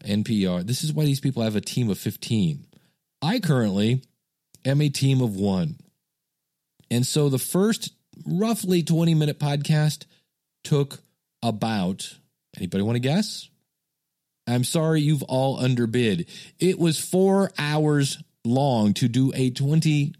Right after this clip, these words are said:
minute podcast. Now, granted, this is my first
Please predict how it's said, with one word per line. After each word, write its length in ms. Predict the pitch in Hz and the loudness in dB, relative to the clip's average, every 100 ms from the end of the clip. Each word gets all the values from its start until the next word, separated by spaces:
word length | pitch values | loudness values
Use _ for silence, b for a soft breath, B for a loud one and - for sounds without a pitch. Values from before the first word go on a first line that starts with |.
| - | -2
minute 460 | 117 107 107 - - _ | 0 2 0 -4 -14 _
podcast. 380 | - 104 95 87 | -6 -4 -4 -2
Now, 80 | 120 | 0
granted, 320 | 139 156 85 | 0 0 -2
this 200 | 87 - | -4 -6
is 80 | 117 | -4
my 180 | 131 139 | -2 -2
first 500 | - - 151 151 | -4 -2 0 0